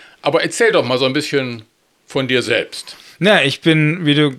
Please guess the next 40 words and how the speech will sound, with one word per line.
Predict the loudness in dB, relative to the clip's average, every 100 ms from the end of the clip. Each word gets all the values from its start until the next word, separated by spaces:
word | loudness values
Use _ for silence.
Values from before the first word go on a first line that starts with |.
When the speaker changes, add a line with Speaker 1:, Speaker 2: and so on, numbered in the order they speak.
| -12
Speaker 2:
gesagt | -2 0 0 0
hast, | 0 0 -2 -6
oder | -4 -4
hast | -4 -6
du | -6
schon | -4
gesagt? | -2 -2
Nee, | -2
hast | -2
du | 0
nicht | 0
gesagt. | 0 0
Siebenunddreißig | 0 2 4 2 0
Jahre | 0 2 2
jung | 2 0
oder | 0 2
alt, | 2 0
je | -2
nachdem, | -4 -4 -8
von | -6 -2
welcher | -2 0 -2
Seite | -2
man | -2 0
guckt. | 0 0 -14 -16 -14 -14 -14 -2
Ähm, | 2 4 4 2 -2 -2
mittlerweile | -2 -2 0 0
bin | -2
ich | -4
mir | -4
selber | 0 0
nicht | 0 0
mehr | 0
sicher. | 0 -2 -4 -8 -18 -16 2
Bin, | 4 4 2 0
äh, | -4 -4 -2 -2
in | -2 -4
Osnabrück | -2 -2 0 0 -2 -12 0 0 0 -4
seit, | -6 0 2 4 2 -2
äh, | 2 2 2
zweitausendsechs. | -2 0 0 -2 -2 2 2 0 -6 -4 -2 -2 -6